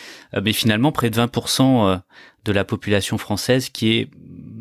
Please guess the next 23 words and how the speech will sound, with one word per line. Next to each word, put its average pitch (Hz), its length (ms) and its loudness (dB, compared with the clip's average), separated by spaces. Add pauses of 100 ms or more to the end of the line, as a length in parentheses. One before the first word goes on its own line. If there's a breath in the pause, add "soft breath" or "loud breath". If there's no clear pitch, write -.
de 110 100 2
près - 180 2
ou 123 40 4
de 117 100 2
loin 123 260 4
concernée 117 640 0
à 120 80 4
la 110 100 2
fois 131 300 0
par, 107 220 2
euh, 98 200 4
des 98 220 -4
enjeux 101 240 -2
de 98 60 -12
surloc-, 110 580 -4
suroccupation, 117 760 -2
d'insalubrité, 110 720 0 (440 loud breath)
précarité 120 580 0
énergétique, 113 800 -2
euh, 110 100 2
des 104 140 0
bidonvilles. 110 640 -2
Enfin, 110 180 0